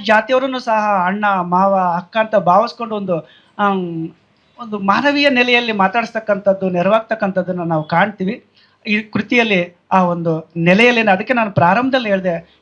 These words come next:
ಇವರ ಎಲ್ಲ ಬರವಣಿಗೆಗಳ ಮೂಲ ಸ್ಥಾಯಿ,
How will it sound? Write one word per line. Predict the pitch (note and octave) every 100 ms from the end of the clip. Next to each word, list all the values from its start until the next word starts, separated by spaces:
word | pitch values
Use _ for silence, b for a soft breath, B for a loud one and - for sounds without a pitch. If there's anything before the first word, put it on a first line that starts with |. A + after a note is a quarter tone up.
| -
ಇವರ | G3 G3
ಎಲ್ಲ | F3+ F3+ F3+ A3 C#4+ A3+
ಬರವಣಿಗೆಗಳ | A3+ A3+ G#3+ G3+ F#3 F#3 F3+ F3 E3 D#3+ -
ಮೂಲ | F3+ A3+ C4+ A3+
ಸ್ಥಾಯಿ, | - G3 F#3 F#3